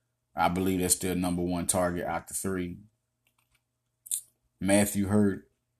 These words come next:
Kansas, Minnesota, Duke, Kentucky, they're all after him. Look for visits to come soon.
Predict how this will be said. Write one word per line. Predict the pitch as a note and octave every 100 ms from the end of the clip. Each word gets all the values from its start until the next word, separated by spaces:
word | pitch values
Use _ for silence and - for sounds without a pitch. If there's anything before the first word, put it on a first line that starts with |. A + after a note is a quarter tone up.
| _ _
Kansas, | - G#2 G#2 G2 F#2+ -
Minnesota, | G2 F#2 - A2 G2+ G2 F#2 F#2+ -
Duke, | A2 - G#2 F#2
Kentucky, | - F2+ - G2+ - F#2+
they're | G2 G2
all | F2+ E2
after | D#2+ E2 -
him. | E2 - _ _ _ _ -
Look | G2+ -
for |
visits | F#2+ F#2 F2 E2+
to | G2+
come | - F2+
soon. | - E2 D#2 D2+ -